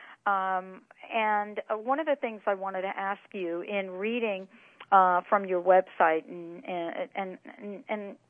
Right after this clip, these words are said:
I noted on there, and many of our listeners already know this, um, but there is an energy that, uh, we moved from and, and are now in when we moved from Pisces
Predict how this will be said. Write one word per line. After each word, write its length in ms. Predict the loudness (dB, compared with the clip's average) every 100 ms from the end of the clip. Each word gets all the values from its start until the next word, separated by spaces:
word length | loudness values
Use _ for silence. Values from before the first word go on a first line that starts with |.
| _ -4
I 140 | -2
noted 460 | 0 6 6 6 6
on 200 | 4 6
there, 280 | 8 8 8
and 240 | 6 0
many 220 | -2 2 4
of 80 |
our 120 | 6 6
listeners 420 | 2 0 -6 -2 2
already 400 | 4 4 2 0
know 260 | 0 0
this, 240 | 2 0 -2 -6 _ -20 -20 -20 -10 -2
um, 480 | 0 0 -4 -10 0
but 140 | 0 4
there 180 | 6 6
is 80 | 4
an 100 | 0
energy 720 | 0 2 2 0 0 2 2 4
that, 280 | 6 6 2 -4 -8
uh, 320 | -6 -4 -6 -8 -10
we 220 | -4 -4
moved 320 | -2 -2 -2 -4
from 480 | 4 8 8 6 2 -4
and, 440 | -2 -2 -2 -6 -12 -20 -20 -8 -2
and 200 | 0 0
are 160 | 2 2
now 320 | 2 2 0
in 400 | 0 0 0 -2 -2
when 160 | -4
we 120 | -4
moved 320 | -2 0 -2 0
from 160 | -2 0
Pisces 500 | 2 2 0 -8